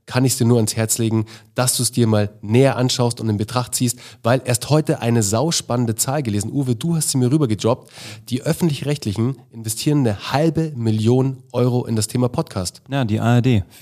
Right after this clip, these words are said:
Speaker 2: für
Speaker 1: A R D.
Speaker 2: eine neue Podcast-Offensive von Radio Bremen.
Speaker 1: Also,
Speaker 2: Fünfhunderttausend Euro.
Speaker 1: da
Speaker 2: Das,
Speaker 1: guckst du.
Speaker 2: das Game is on.
Speaker 1: The
Speaker 2: So.
Speaker 1: game is on.
Speaker 2: Wenn's nicht zu spät.
Speaker 1: Und jetzt kannst du halt noch dabei sein und wirklich noch vorne mitschwimmen, weil glaub mir, was ärgerlich ist,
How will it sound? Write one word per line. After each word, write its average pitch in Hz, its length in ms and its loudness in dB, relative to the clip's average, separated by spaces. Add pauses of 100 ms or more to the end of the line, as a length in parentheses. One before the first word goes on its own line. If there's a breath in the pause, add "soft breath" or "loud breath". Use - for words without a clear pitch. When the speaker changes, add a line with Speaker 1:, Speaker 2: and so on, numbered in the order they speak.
(100)
Speaker 2:
für 107 80 4
Speaker 1:
A 107 100 6
R 107 240 4
D. - 60 -14
Speaker 2:
eine 104 260 0
neue 117 240 -2
Podcast-Offensive 113 880 -4
von 104 160 -2
Radio 104 340 -2
Bremen. 98 540 -4 (100)
Speaker 1:
Also, 110 180 0
Speaker 2:
Fünfhunderttausend 143 520 0
Euro. 98 220 4 (260 loud breath)
Speaker 1:
da 110 80 -4
Speaker 2:
Das, 117 80 4
Speaker 1:
guckst 131 200 0
du. 92 100 -2 (180)
Speaker 2:
das 120 220 -2
Game 147 260 4
is 139 120 -2
on. 139 260 0 (180)
Speaker 1:
The 104 60 -6
Speaker 2:
So. 90 60 -2
Speaker 1:
game 107 180 4
is 113 140 2
on. 110 240 0 (120)
Speaker 2:
Wenn's - 180 -8
nicht 131 140 0
zu 123 80 -4
spät. - 300 -2 (240 loud breath)
Speaker 1:
Und 120 140 2
jetzt 143 160 2
kannst - 280 2
du 139 60 4
halt 131 140 4
noch 127 100 4
dabei 113 300 2
sein 123 200 2
und 104 280 -4
wirklich 135 340 2
noch 120 300 0
vorne 123 420 2
mitschwimmen, 113 560 0 (340 loud breath)
weil 110 280 4 (260 loud breath)
glaub 151 220 2
mir, 156 340 4
was 156 220 0
ärgerlich 147 380 0
ist, 143 280 -2